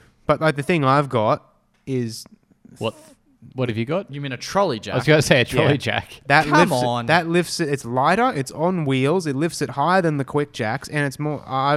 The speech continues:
Speaker 1: I'm,
Speaker 3: But you
Speaker 1: I'm
Speaker 3: gotta do it
Speaker 1: safer.
Speaker 3: to both sides. It's not much safer.
Speaker 2: How is it
Speaker 1: Yeah.
Speaker 2: any safer?
Speaker 1: When you actually put it on proper jack stands.
Speaker 2: It
Speaker 3: You
Speaker 2: locks in
Speaker 3: still
Speaker 2: place.
Speaker 3: use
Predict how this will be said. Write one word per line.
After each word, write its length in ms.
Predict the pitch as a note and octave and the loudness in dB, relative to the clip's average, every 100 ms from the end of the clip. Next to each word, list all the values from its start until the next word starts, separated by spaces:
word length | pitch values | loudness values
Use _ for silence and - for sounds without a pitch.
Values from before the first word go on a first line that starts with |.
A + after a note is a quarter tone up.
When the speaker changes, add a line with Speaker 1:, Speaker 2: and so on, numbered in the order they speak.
| - | -2
Speaker 1:
I'm, 120 | C#3 | -4
Speaker 3:
But 100 | C3+ | -4
you 60 | F#3 | -2
Speaker 1:
I'm 40 | |
Speaker 3:
gotta 180 | G#3 G#3+ | 0 2
do 60 | F#3+ | 2
it 160 | B2+ | 0
Speaker 1:
safer. 60 | G3 | -4
Speaker 3:
to 20 | F#3 | -2
both 220 | F3 F3 | -2 -2
sides. 680 | - F3+ G3+ F#2+ - - - _ _ _ _ | -4 -2 -2 -4 -8 -14 -16 _ _ _ _
It's 140 | E3 G3+ | -16 -8
not 200 | D#4+ G4 | -4 0
much 220 | C4 B2+ | 2 2
safer. 540 | - - F#2 F#2 F2 E2+ _ _ _ _ _ | 0 -6 -8 -10 -14 -14 _ _ _ _ _
Speaker 2:
How 200 | C3 G3 | -2 0
is 100 | G#3+ | 0
it 80 | A3 | -2
Speaker 1:
Yeah. 60 | G3+ | -6
Speaker 2:
any 100 | F3+ | -8
safer? 400 | - G#3 - - | -6 -8 -8 -8
Speaker 1:
When 120 | D#3+ | -4
you 80 | D#3 | -2
actually 200 | D#3 D3 | -2 -2
put 140 | C#3 D#3 | 0 4
it 60 | |
on 120 | C#3+ | 4
proper 260 | B2+ D3 C3+ | 2 0 -2
jack 300 | - A#2 D3+ | -4 -6 -6
stands. 500 | - G2 F#2+ D3+ - _ - | -8 -8 -6 -8 -10 _ -6
Speaker 2:
It 140 | G3 | -2
Speaker 3:
You 40 | G#3 | 0
Speaker 2:
locks 80 | A#3 | 0
in 40 | |
Speaker 3:
still 220 | - D4 | 2 2
Speaker 2:
place. 220 | C#4 B3+ D#4 | 4 2 2
Speaker 3:
use 380 | D4+ - - | 0 -4 -10